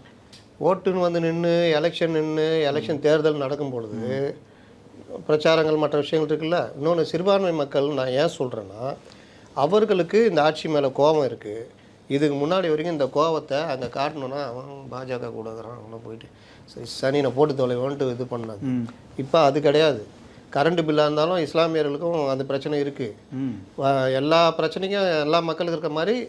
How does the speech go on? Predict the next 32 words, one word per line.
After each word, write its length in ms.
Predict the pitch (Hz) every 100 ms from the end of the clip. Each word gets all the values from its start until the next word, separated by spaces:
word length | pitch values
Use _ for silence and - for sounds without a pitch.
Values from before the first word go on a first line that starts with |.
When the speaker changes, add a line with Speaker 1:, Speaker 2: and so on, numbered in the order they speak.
| -
Speaker 1:
சிறுபான்மை 480 | - 160 170 165 147
மக்களுக்கும் 400 | 143 147 147 156
இருக்கு. 280 | 151 135
Speaker 2:
ம். 300 | 117 123 110 - - - -
Speaker 1:
அப்போ 340 | - 127 220 254
மாற்று 640 | 165 180 226 233 208 156 143
இந்த 200 | 143 143
இது 320 | 160 160 156
இன்னைக்கு 260 | 147 147 131
போட 200 | 190 196
முடியாது. 420 | 160 139 120 117
இப்போ 360 | 143 139 214 - - - -
இருக்காப்புல, 460 | 131 135 123 110 113 - - - - - - -
போடுவோம், 280 | 147 123 104 - - - -
கோவத்தை 320 | 160 160 135
காண்பிப்போன்ற 920 | 127 135 139 131 123 127 147 123 113
இது 140 | 117 127
இருக்கு. 420 | 117 120 170 226
இது 140 | 135 127
நான் 200 | 131 143
சொல்லல, 420 | 143 135 127 214 302 - - - - - 151
உளவுத்துறை 460 | 214 262 - 196
report. 40 | 190
Speaker 2:
அப்படி 580 | 135 - 196 226 220 202
வாக்குகள் 580 | 156 147 196 208 190
பிரிஞ்சு, 520 | 180 175 151 160 156 160
பிரிஞ்சா 460 | 147 143 147 156 240
அது 200 | 151 151
தி 120 | 196
மு 120 | 202
க 100 | 196
கூட்டணிக்கு, 840 | 175 - 165 151 147 - 180 151